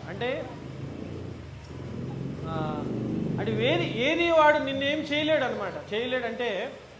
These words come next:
ఇప్పుడు పనులు కోసారంటే అవి ఏమవ్వాలి, పెద్ద రాసి అవ్వాలి. ఇక్కడ ఒడి కూడా నిండట్లేదు అనమాట. నీ మీద ఎన్ని ప్లాన్లు వేస్తున్నా కూడా శత్రువు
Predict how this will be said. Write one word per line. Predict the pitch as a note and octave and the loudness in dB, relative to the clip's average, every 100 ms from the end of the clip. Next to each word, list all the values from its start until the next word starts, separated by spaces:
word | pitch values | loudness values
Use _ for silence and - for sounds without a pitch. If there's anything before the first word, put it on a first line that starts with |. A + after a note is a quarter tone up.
| - - | -18 -10
ఇప్పుడు | F#3 | -6
పనులు | F#3+ G3+ A3+ C4 | 0 2 2 0
కోసారంటే | C4+ C4 C4 B3 B3 C4 | 2 2 4 2 0 0
అవి | C4 A#3+ | 2 2
ఏమవ్వాలి, | B3+ B3+ B3 A#3+ | 2 2 2 2
పెద్ద | A#3+ A#3+ A#3 A#3+ A3 | 0 2 2 2 0
రాసి | G#3 G#3+ C4 B3 | 0 0 2 2
అవ్వాలి. | G#3+ E3 - - - - - - - | 2 0 -2 -12 -16 -20 -20 -20 -4
ఇక్కడ | G#3 A3+ | 0 2
ఒడి | G#3 A#3+ | 4 2
కూడా | A#3+ C#4+ C#4+ | 4 4 4
నిండట్లేదు | C4+ C4 A#3 A3 F#3+ | 2 0 0 -2 -2
అనమాట. | E3 C3 B2 - - - - - F3 | -4 -8 -12 -14 -18 -20 -20 -16 -6
నీ | G3+ | -4
మీద | B3 D4+ D#4 | -2 -2 0
ఎన్ని | C4+ C4+ C#4 D4 | 0 -2 -2 -2
ప్లాన్లు | C#4+ C4+ C#4 C#4 | 2 4 4 6
వేస్తున్నా | C#4 C4 B3+ C4 | 4 4 0 2
కూడా | B3 | 2
శత్రువు | B3 A3+ - G#3 F3+ B3 D#4+ | 2 0 0 0 2 0 -2